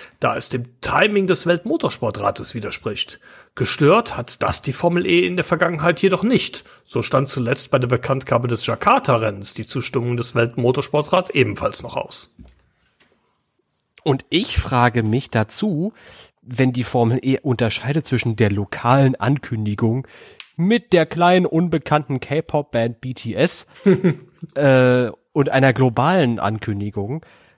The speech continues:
Speaker 2: äh, was hat, also was ist deren Verständnis von lokal und global? Wenn du schon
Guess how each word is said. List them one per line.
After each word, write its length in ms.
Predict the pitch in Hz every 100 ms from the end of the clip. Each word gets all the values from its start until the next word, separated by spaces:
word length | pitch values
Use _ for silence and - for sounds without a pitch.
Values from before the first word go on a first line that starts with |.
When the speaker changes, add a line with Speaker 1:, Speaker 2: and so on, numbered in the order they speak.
| _ - _ _
Speaker 2:
äh, 60 | 123 113 120 120
was 260 | 117 113
hat, 260 | 127 107 -
also 380 | 120 123 120 101
was 160 | 160 180
ist 220 | 160 131
deren 240 | 127 120
Verständnis 760 | - 101 - 135 254 - 359 -
von 240 | - 160
lokal 440 | 135 127 156 214 240
und 220 | 180 -
global? 440 | 151 143 208 110 - - _
Wenn 180 | 113 175
du 140 | 202
schon 300 | - 143 120